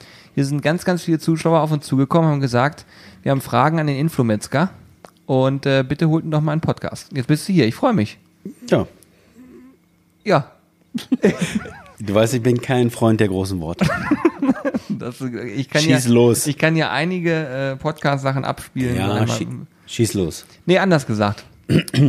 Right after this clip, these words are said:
Speaker 1: Ich will einfach wissen, wie war dein Weihnachtsgeschäft? Du bist ja sehr, sehr im Stress gewesen. Das haben wir ja alle mitbekommen. Also wir hier alle.
Speaker 2: Ja, also Weihnachten ist der größte anzunehmende Unfall in der Fleischerei, glaub ich, mittlerweile. Denn, das ist allgemein bekannt, bereits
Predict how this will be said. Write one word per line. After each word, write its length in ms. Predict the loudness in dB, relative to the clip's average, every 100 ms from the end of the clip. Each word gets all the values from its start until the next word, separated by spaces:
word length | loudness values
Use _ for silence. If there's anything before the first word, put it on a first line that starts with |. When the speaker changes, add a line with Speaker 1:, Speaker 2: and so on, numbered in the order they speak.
| 2
Speaker 1:
Ich 140 | 0
will 80 | 2
einfach 140 | 2 0
wissen, 220 | -2 0
wie 80 | 2
war 80 | 2
dein 160 | 2
Weihnachtsgeschäft? 800 | 2 0 0 -2 -2 -4 -4 -12
Du 60 | -6
bist 200 | -4 -2
ja 100 | -2
sehr, 140 | 0
sehr 260 | 0 0 -2
im 120 | -4
Stress 300 | 0 0 0
gewesen. 380 | 0 2 0 0
Das 120 | 0
haben 120 | 0
wir 80 | 0
ja 40 | 0
alle 100 | -2
mitbekommen. 480 | -2 -2 0 -2
Also 260 | 0 -2 0
wir 140 | 0
hier 260 | 0 0 -2
alle. 180 | -2 0
Speaker 2:
Ja, 120 | 0 0
also 320 | 0 2 4
Weihnachten 380 | 4 4 2 0
ist 160 | -2 0
der 320 | 2 2 0
größte 600 | -2 2 2 4 2 2
anzunehmende 1000 | 0 0 0 2 2 2 0 0 -4 -6
Unfall 640 | -4 -2 0 0 2 -2 -4
in 280 | -2 0 2
der 180 | 2 0
Fleischerei, 640 | -2 -2 -2 0 0 -2
glaub 240 | -4 -6
ich, 120 | -6 -8
mittlerweile. 520 | -6 -4 -4 -6 -8 -10 -20 -20 -20 -20 -4
Denn, 380 | 2 4 4 2 -4 _ _ _ _ -12
das 140 | -8
ist 80 | -4
allgemein 420 | -2 0 2 2 0
bekannt, 300 | 0 -2 -2
bereits 680 | -2 -2 -2 -8 -10 -14